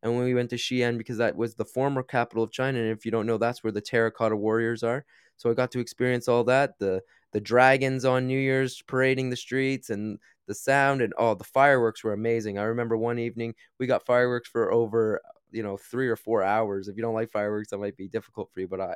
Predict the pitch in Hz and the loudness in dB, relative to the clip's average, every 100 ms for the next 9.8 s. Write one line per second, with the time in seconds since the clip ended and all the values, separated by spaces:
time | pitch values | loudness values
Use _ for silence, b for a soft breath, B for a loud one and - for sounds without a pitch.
0 | - 101 95 - 92 90 92 - 92 92 | -6 -6 -6 -6 -6 -6 -8 -8 -8 -8
1 | - 92 90 - 98 - 95 - b b | -10 -12 -12 -8 -8 -6 -10 -10 b b
2 | b b - 151 - - 135 131 120 113 | b b -2 -2 -2 2 2 2 0 0
3 | 113 113 110 113 104 101 117 117 117 117 | -2 -2 -2 -2 -4 -2 0 0 -2 -4
4 | - 101 101 101 _ b b _ 131 120 | -2 -2 -2 -6 _ b b _ -6 -2
5 | 117 117 - 117 113 - 120 113 117 117 | -2 -2 0 2 2 2 0 2 4 4
6 | 120 120 113 113 110 110 107 110 113 117 | 4 0 0 -4 -6 -6 -2 0 2 4
7 | 120 135 _ _ - - 123 107 117 - | 2 0 _ _ -16 -6 -4 -2 -2 0
8 | 120 113 110 117 120 120 117 113 110 113 | -2 -2 -4 -4 -4 -6 -6 -6 -4 -6
9 | 117 107 - - 117 117 117 104 | -6 -8 -10 -4 0 0 0 -4